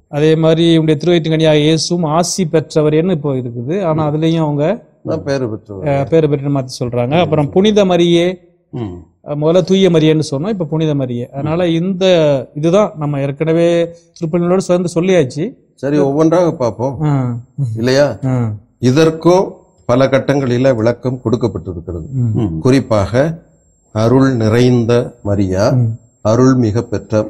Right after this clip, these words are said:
Speaker 2: மரியா என்பது. இப்ப நம்ம தமிழில் இருக்கிற விவிலிய மொழிபெயர்ப்பானது மூல மொழியான கிரேக்கத்திலிருந்து அந்த புதிய ஏற்பாடு
Speaker 3: ம்.
Speaker 2: செய்யப்பட்டிருக்கிறது.
Speaker 3: ஆமாங்க.
Speaker 2: கிரேக்கத்துல
Speaker 3: ம்.
Speaker 2: கெக்கரித்தோமெனே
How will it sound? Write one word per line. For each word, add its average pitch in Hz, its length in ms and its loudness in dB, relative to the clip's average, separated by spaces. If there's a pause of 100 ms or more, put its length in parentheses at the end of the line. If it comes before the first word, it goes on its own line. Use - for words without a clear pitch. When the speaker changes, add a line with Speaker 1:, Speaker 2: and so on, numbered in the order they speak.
Speaker 2:
மரியா 92 520 -4 (520)
என்பது. 73 340 -8 (640)
இப்ப 107 360 2
நம்ம 107 380 2 (480)
தமிழில் 143 440 2
இருக்கிற 104 580 -2 (320)
விவிலிய 131 440 4
மொழிபெயர்ப்பானது 104 1300 0 (480)
மூல 139 320 2
மொழியான 107 760 0 (500)
கிரேக்கத்திலிருந்து 101 880 0
அந்த 98 140 -6
புதிய 107 320 -2
ஏற்பாடு 87 460 -6 (220)
Speaker 3:
ம். 82 500 -6 (120)
Speaker 2:
செய்யப்பட்டிருக்கிறது. 101 720 -6
Speaker 3:
ஆமாங்க. 85 440 -4 (120)
Speaker 2:
கிரேக்கத்துல 156 840 0
Speaker 3:
ம். 117 120 -4
Speaker 2:
கெக்கரித்தோமெனே 123 1160 0